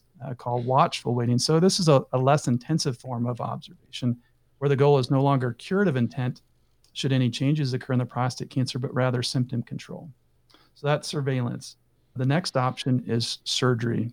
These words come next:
So this is typically, again, for the, when we think the cancer is contained within the prostate.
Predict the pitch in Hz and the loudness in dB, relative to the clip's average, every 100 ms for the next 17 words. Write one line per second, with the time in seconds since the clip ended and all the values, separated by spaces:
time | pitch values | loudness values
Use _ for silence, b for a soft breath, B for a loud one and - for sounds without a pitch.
0 | _ - 131 123 120 b b _ 185 196 | _ -4 2 2 2 b b _ -2 0
1 | 180 180 165 170 147 143 139 - _ _ | 2 0 0 0 2 4 2 0 _ _
2 | _ _ _ _ 151 156 156 151 160 131 | _ _ _ _ 0 6 8 8 6 0
3 | 123 - - _ 139 135 127 151 143 127 | -2 -8 -20 _ 2 2 4 2 0 -4
4 | - 139 - 127 123 - 117 - 131 139 | -2 -2 0 0 0 -2 -2 0 2 2
5 | 123 123 131 156 - 151 156 - 180 | 0 0 0 0 0 -2 -2 -2 -2